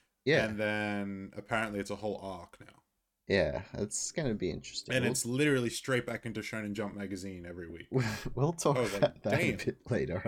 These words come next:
Speaker 1: on.
Speaker 2: Yeah.
Speaker 1: Uh, yeah.
Speaker 2: Um,
Speaker 1: Good old Bleach.
Speaker 2: Yeah.
Speaker 1: Uh,
Speaker 2: So, uh,
Speaker 1: but, yeah.
Speaker 2: we have our Discord down below.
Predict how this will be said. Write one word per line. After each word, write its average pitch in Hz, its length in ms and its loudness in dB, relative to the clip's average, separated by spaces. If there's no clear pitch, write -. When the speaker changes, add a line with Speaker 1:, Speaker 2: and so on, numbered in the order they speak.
Speaker 1:
on. - 80 -8
Speaker 2:
Yeah. 110 220 -4
Speaker 1:
Uh, 104 560 4
yeah. 78 260 0
Speaker 2:
Um, 104 180 -2
Speaker 1:
Good 120 140 -2
old 101 260 0
Bleach. - 460 -6
Speaker 2:
Yeah. 254 120 -10
Speaker 1:
Uh, 90 240 6
Speaker 2:
So, 92 60 6
uh, 117 520 6
Speaker 1:
but, - 160 -6
yeah. 160 180 -4
Speaker 2:
we 143 100 2
have 165 100 12
our 151 100 6
Discord 151 340 2
down 143 160 0
below. 123 300 2